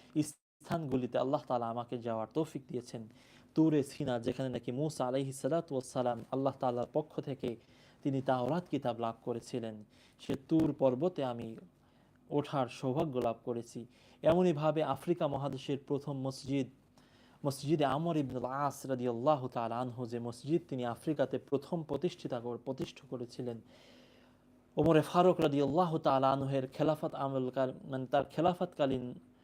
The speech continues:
সময়ে হযরত ওমরে ফারুক রাদিয়াল্লাহু তাআলা আনহু যখন তিনি, আহ, তার খেলাফত পরিচালনা করতেন, আফ্রিকাতে তিনি সর্বপ্রথম যে মুসলিম বাহিনী প্রেরণ করেছিলেন,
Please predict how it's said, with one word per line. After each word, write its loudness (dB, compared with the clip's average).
সময়ে 0
হযরত 2
ওমরে 2
ফারুক 2
রাদিয়াল্লাহু 0
তাআলা 2
আনহু -2
যখন -4
তিনি, -6
আহ, 0
তার 2
খেলাফত 2
পরিচালনা 4
করতেন, -4
আফ্রিকাতে 0
তিনি -4
সর্বপ্রথম -4
যে -2
মুসলিম -6
বাহিনী 0
প্রেরণ -4
করেছিলেন, -4